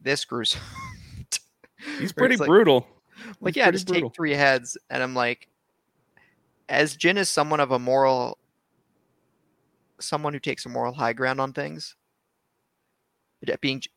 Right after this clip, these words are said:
Speaker 1: like, Jin does that, I'm a little <laughs> surprised he would go that
Speaker 2: Yeah.
Speaker 1: far. But,
Speaker 2: Oh, I'm
Speaker 1: yeah.
Speaker 2: really excited for you to play Act three.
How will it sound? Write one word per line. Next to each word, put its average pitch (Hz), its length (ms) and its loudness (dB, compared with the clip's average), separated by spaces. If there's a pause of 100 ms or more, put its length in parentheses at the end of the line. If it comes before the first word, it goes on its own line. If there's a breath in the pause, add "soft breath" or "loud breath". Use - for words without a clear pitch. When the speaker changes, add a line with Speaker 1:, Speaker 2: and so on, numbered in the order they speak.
Speaker 1:
like, 131 160 0
Jin 127 220 0
does 131 180 0
that, 139 260 2 (380)
I'm 139 540 2 (1500)
a 160 60 -4
little 180 300 4
<laughs> - 0 -
surprised - 880 2
he - 160 -6
would 151 160 -4
go 151 140 0
that 151 180 4
Speaker 2:
Yeah. 156 140 0
Speaker 1:
far. 139 120 2 (1700 loud breath)
But, 143 260 0
Speaker 2:
Oh, 90 180 -10 (100)
I'm - 100 -6
Speaker 1:
yeah. 95 60 -2
Speaker 2:
really 85 180 -4
excited 73 420 -6
for 80 80 -8
you 71 80 -6
to 69 80 -12
play 62 220 -10
Act - 220 -8
three. 69 300 -10